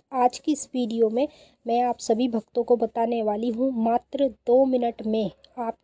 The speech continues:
किसी भी देवी देवता को सिद्ध कर सकते हो अपने घर में। बिल्कुल सामने से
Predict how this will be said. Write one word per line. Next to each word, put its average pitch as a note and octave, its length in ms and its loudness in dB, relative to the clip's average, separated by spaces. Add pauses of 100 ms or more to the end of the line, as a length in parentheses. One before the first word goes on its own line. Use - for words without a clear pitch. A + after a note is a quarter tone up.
किसी C4+ 360 0
भी A3+ 180 2
देवी A3+ 300 -2
देवता A3 400 2
को C4+ 160 -4
सिद्ध B3+ 440 -2
कर A3+ 220 2
सकते - 480 -2
हो B3 280 2 (420)
अपने A3+ 400 -4
घर A3 280 0
में। G3 220 0 (420)
बिल्कुल C#4 580 4
सामने B3 800 4
से B3+ 220 6